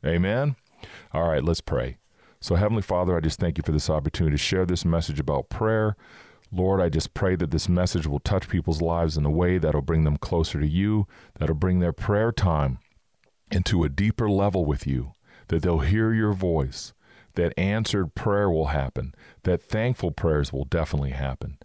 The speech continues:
that they'll intercede for others and pray for them as well.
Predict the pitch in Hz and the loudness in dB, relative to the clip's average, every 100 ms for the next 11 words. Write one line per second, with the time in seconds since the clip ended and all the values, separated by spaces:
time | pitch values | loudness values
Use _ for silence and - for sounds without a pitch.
0 | _ - - 82 - 87 87 107 113 - | _ -20 -6 -2 0 0 0 0 0 0
1 | 104 104 - 90 92 90 82 78 - 90 | -2 -2 0 0 2 2 0 0 0 0
2 | - 82 80 78 69 58 60 73 | 0 0 2 0 -2 -8 -8 -16